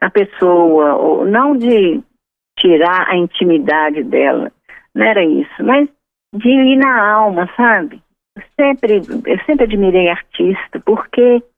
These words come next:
viver de arte num país tão, sempre tão precariamente, né,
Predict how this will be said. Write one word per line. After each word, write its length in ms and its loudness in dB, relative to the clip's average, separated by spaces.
viver 320 0
de 140 0
arte 520 -4
num 200 -2
país 400 -2
tão, 320 2
sempre 560 0
tão 160 0
precariamente, 1400 -2
né, 260 -2